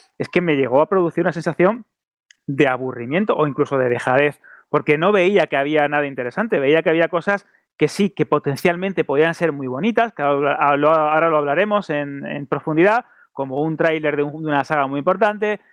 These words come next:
como un D L C de un título que te puede interesar más o menos, pero había otros que sinceramente parecía un reel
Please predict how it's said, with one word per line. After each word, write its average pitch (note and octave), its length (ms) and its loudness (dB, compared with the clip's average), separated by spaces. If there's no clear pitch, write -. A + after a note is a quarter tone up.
como C#3+ 540 2
un F3 180 0
D E3 140 6
L D3+ 120 0
C D#3 320 2
de C#3+ 140 2
un D3 160 -4
título D3+ 380 0
que C#3+ 100 0
te C#3 80 -2
puede C#3+ 220 4
interesar C#3+ 400 2
más D3 120 -2
o E3 60 -2
menos, G#3+ 300 0
pero B2+ 220 0
había C#3+ 280 4
otros F#3 340 -4
que B2 120 -14
sinceramente D3 580 -4
parecía C#3+ 480 0
un F#3 380 0
reel G3 360 2